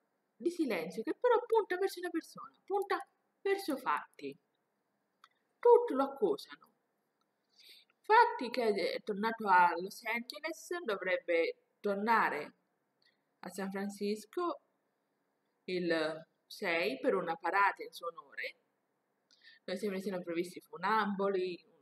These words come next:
una banda, ma viene convocato dalla polizia per rispondere a domande sulla misteriosa morte di Virginia. Lui si presenta inconsapevole,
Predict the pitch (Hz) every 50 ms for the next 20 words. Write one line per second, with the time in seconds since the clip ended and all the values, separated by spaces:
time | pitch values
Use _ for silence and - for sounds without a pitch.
0 | _ - 151 151 - 180 202 226 220 214 202 202 196 208 208 202 202 _ _ _
1 | _ _ _ _ _ _ _ _ _ _ _ _ - _ _ _ _ _ _ _
2 | - 320 359 349 - - - - _ _ _ _ _ _ _ _ _ _ _ _
3 | _ _ _ - 285 277 226 185 180 180 247 247 240 247 311 330 - 247 196 208
4 | - 214 196 196 190 190 165 165 - 240 240 311 - - - 214 202 - 202 196
5 | 208 - - - 165 156 170 185 190 196 185 165 - - - _ _ _ _ _
6 | _ _ _ _ _ - 185 180 165 175 247 277 247 170 127 143 190 196 190 175
7 | 170 - - _ - 151 156 151 - - _ - 208 - 247 165 165 165 208 208
8 | 175 139 143 160 - - 196 160 - - _ _ _ _ _ _ _ - 131 -
9 | - - 285 320 320 202 147 - - - _ _ _ _ _ _ _ _ _ _
10 | _ _ _ _ _ _ _ _ _ _ - _ _ _ _ _ - 294 320 302
11 | 262 220 - 226 214 202 196 190 175 170 165 - 165 175 - - 277 269 233 -
12 | - - - - 165 165 190 - - - - 240 254 262 233 175 160 156 143 147
13 | 135 -